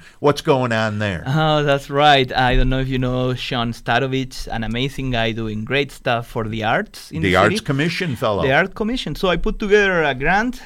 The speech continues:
Speaker 2: with another person about a year ago, and we succeed with that, and I believe it's in the process of construction, so I need to double check with that. But,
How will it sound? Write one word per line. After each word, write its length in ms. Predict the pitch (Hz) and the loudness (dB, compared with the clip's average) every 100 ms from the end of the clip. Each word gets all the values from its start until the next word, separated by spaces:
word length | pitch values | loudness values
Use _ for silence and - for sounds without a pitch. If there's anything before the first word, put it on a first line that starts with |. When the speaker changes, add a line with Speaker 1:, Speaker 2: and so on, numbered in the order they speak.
| - | -18
Speaker 2:
with 540 | - 151 151 147 147 - | -8 -4 -2 -4 -6 -8
another 360 | 156 160 165 170 | -6 -4 -4 -4
person 680 | 185 180 180 185 180 180 180 | -4 -6 -6 -4 -4 -4 -6
about 460 | 147 147 143 143 | -4 -2 -2 -2
a 80 | 131 | -4
year 300 | 135 151 151 | -2 -2 -2
ago, 460 | 123 120 113 110 - | -4 -4 -6 -6 -8
and 240 | 127 131 | -6 -6
we 100 | 131 | -8
succeed 640 | 127 139 - - 226 294 277 | -10 -16 -16 -12 -10 -10 -8
with 220 | 131 120 | -10 -4
that, 380 | 120 131 170 - | -2 0 -2 -8
and 600 | 147 139 135 135 139 131 - | -8 -6 -6 -6 -8 -12 -12
I 200 | 135 139 | -10 -8
believe 380 | 139 143 160 180 | -8 -8 -8 -8
it's 200 | 180 - | -10 -8
in 100 | 165 | -6
the 80 | 160 | -6
process 460 | - 175 170 170 | -6 -6 -6 -8
of 200 | 170 165 | -8 -8
construction, 640 | 175 160 - 208 - 185 254 | -8 -8 -6 -10 -8 -10 -10
so 140 | 156 | -8
I 100 | 127 | -8
need 200 | 135 131 | -8 -10
to 80 | 135 | -8
double 260 | 131 143 | -8 -6
check 280 | 143 - 226 | -10 -6 -6
with 160 | 190 110 | -4 -4
that. 280 | 113 180 170 | -4 -2 0
But, 300 | 131 120 | 0 0